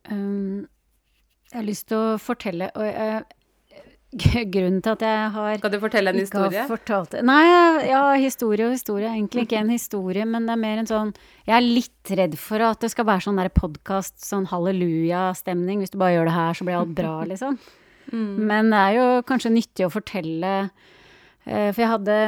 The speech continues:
Speaker 1: eh, ja, jeg gjør det, for jeg heller bare klepper det bort. <laughs> Men jeg hadde, eh,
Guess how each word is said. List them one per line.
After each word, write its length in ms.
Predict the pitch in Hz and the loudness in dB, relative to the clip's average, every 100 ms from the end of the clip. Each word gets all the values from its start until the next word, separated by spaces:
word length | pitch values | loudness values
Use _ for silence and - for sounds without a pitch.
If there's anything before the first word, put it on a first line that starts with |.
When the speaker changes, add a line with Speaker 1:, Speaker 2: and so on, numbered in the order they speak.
| 208 _ _ _ - | -2 _ _ _ -6
Speaker 1:
eh, 300 | 214 214 196 | -4 -2 -2
ja, 140 | 196 214 | 0 2
jeg 140 | 233 214 | 4 4
gjør 160 | 175 190 | 2 2
det, 80 | |
for 140 | 196 214 | 0 -2
jeg 80 | 208 | -2
heller 100 | 196 | -4
bare 140 | - | -8
klepper 260 | 214 - 180 | -10 -10 -10
det 40 | |
bort. 220 | 190 - - - - - - | -10 -10 -12 -12 -12 -12 -12
<laughs> 420 | - - - 247 | -14 -20 -10 -4
Men 160 | 254 | 0
jeg 140 | 262 269 | 2 4
hadde, 280 | 254 208 233 240 - - 220 - | 2 2 2 2 -2 -10 -20 -10
eh, 680 | 233 226 233 226 226 226 | -6 -2 -2 -2 -4 -4